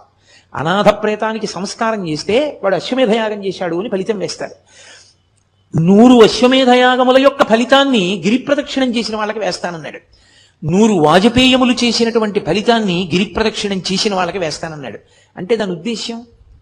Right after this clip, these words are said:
అసలు అరుణాచలం అనేటటువంటి క్షేత్రం ఒకటి ఉంది, దానికి ఇంత ప్రాశస్త్యం ఉన్నది, పరమశివుని యొక్క పరిపూర్ణమైన అనుగ్రహం ఉన్నది,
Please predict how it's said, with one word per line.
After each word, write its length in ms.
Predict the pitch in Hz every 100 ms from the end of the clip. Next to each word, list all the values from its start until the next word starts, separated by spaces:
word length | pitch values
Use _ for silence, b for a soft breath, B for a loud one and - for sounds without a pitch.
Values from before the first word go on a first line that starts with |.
| _ _ _ _ _ _
అసలు 320 | 156 208 208 139
అరుణాచలం 640 | 165 208 226 226 214 214
అనేటటువంటి 720 | 208 202 196 202 196 185 185
క్షేత్రం 560 | - - 151 - 220 220
ఒకటి 200 | 202 151
ఉంది, 540 | 147 143 226 233 196 b b b
దానికి 480 | 127 151 214 277 247
ఇంత 260 | 220 208 -
ప్రాశస్త్యం 720 | - 123 190 269 240 - 220
ఉన్నది, 640 | 175 156 156 247 240 165 b b -
పరమశివుని 540 | 135 240 233 254 247
యొక్క 260 | 220 226 214
పరిపూర్ణమైన 840 | - 190 202 233 247 254 240 208
అనుగ్రహం 560 | 190 147 214 196 190 220
ఉన్నది, 480 | 185 147 185 247